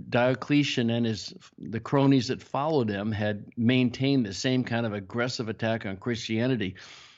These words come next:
uh, it'd be, you would have to say it's providential that any, uh, lasted. But I, I just think you, you have a, I don't know, I don't know how long Diocletian was there, ten years or something. Uh, and it's possible to hide stuff and tuck it away in some corner of the Roman Empire where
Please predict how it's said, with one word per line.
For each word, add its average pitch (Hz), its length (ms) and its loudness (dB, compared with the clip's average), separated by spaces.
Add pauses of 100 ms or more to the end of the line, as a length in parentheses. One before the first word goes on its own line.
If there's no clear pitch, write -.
(460)
uh, 101 340 -4 (520)
it'd 135 140 6
be, 117 320 6 (540)
you 123 200 2
would 127 140 4
have 135 100 4
to - 80 -12
say 117 160 -2
it's 107 80 -4
providential 107 720 -4
that 95 220 -6
any, 104 380 -2 (360)
uh, - 140 -10
lasted. 104 480 0
But 180 100 2
I, 165 140 4
I 175 60 6
just 165 220 0
think 120 280 0
you, 127 200 -2
you 131 200 2
have 120 180 2
a, 101 220 -4 (320)
I 104 80 -10
don't 98 100 -8
know, 90 60 -4
I 107 80 -4
don't 107 100 -4
know 95 80 -4
how 95 120 -4
long 98 240 -2
Diocletian 95 640 -4
was 92 180 -2
there, 104 200 4
ten 104 240 2
years 101 240 0
or 90 80 -2
something. 101 420 -2 (640)
Uh, 98 220 -4
and 123 180 8
it's 175 180 4
possible 104 480 0
to 104 100 -2
hide 104 280 -2
stuff - 440 -8
and 98 340 -8
tuck 117 240 -2
it 120 60 0
away 104 260 0
in 98 120 -4
some 104 260 -2
corner 104 480 -2
of 95 80 -6
the 95 100 -6
Roman 95 320 -4
Empire 98 420 -2
where 98 260 -4